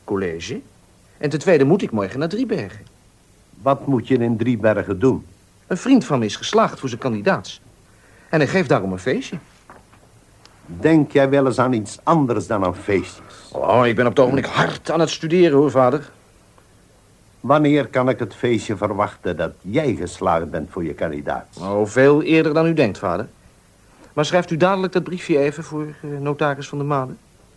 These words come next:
Speaker 2: Kom dat over een half uurtje maar ophalen.
Speaker 1: Bedankt. En dan kan ik me mooi even verkleden. Zeg, vader, ehm, die vrienden van u in Kampen, hadden die geen dochter?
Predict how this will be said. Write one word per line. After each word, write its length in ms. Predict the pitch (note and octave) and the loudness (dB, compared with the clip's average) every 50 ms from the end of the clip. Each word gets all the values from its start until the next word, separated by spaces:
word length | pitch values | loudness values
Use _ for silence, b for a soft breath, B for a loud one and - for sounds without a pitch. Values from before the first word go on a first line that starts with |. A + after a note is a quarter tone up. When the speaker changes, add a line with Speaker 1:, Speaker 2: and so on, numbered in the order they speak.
| _ _ _ _ _ _ _ _ _ _ _ - G#2 | _ _ _ _ _ _ _ _ _ _ _ -6 -4
Speaker 2:
Kom 140 | F#2+ F#2 | -2 -2
dat 220 | E2+ F2+ E2+ - - | -2 -2 -4 -2 -2
over 260 | F#2+ F2+ E2+ F2 D#2+ | -2 -2 -2 -4 -6
een 100 | F2 E2+ | -6 -2
half 280 | D#2+ G#2 A2 G#2+ F2+ D#2 | 0 0 0 0 0 -2
uurtje 280 | G#2 G2+ F2 F2+ G#2 | -4 -4 -4 -4 -4
maar 160 | F#2 F2+ F#2 | -2 0 0
ophalen. 460 | G2+ F#2 - - - E2 D#2+ C#2 C2 C2+ - - _ _ | -2 -2 -4 -4 -4 -2 -2 -2 -4 -10 -14 -18 _ _
Speaker 1:
Bedankt. 280 | - F#3+ F#3+ F#3+ F3 - - _ _ _ _ _ _ _ _ | 0 0 0 0 0 -4 -10 _ _ _ _ _ _ _ _
En 60 | - | -12
dan 60 | B2+ | -6
kan 120 | - D#3+ D#3 | -4 -4 -4
ik 80 | C#3+ | -2
me 60 | D3 | -4
mooi 240 | D#3 D#3+ E3+ F3 F3+ | -6 -4 -2 -2 -2
even 140 | E3+ D3+ D3+ | -4 -6 -8
verkleden. 420 | - - - F3 F#3+ F#3 - - - _ _ _ _ _ _ - - - - - - - - - - | -18 -16 -12 -10 -10 -10 -10 -14 -18 _ _ _ _ _ _ -20 -20 -12 -12 -12 -10 -12 -16 -16 -12
Zeg, 200 | - B3+ B3+ - - | -10 -10 -10 -10 -10
vader, 320 | - C#4+ C#4 A3 F3 - - - - _ - - - - _ _ _ _ _ _ _ - - - - | -10 -10 -8 -8 -10 -10 -14 -20 -12 _ -12 -12 -12 -20 _ _ _ _ _ _ _ -16 -16 -14 -12
ehm, 220 | - G3+ G3+ G3+ G3+ - | -8 -6 -6 -6 -8 -10
die 160 | F3+ G#3+ G#3 | -14 -14 -14
vrienden 300 | G#3 A3 D4 G#4 F#4 D4 | -14 -14 -14 -12 -12 -10
van 120 | A3+ A#3 G#3+ | -8 -6 -6
u 80 | G3+ | -6
in 160 | E3 D#3+ D#3+ D#3+ | -6 -8 -12 -12
Kampen, 480 | - F#4 F4 B3 - - C3 A#2+ A#2 - - - _ _ _ _ _ _ _ _ _ _ _ _ _ _ _ _ _ _ | -12 -10 -10 -10 -10 -12 -14 -16 -16 -20 -20 -20 _ _ _ _ _ _ _ _ _ _ _ _ _ _ _ _ _ _
hadden 220 | F4+ C#4 B3 G#3+ | -16 -14 -14 -14
die 80 | F3+ C#3 | -14 -14
geen 240 | - D3 B2+ A#2 | -14 -12 -14 -12
dochter? 340 | - C3 B2+ - - - - | -12 -14 -14 -14 -20 -20 -20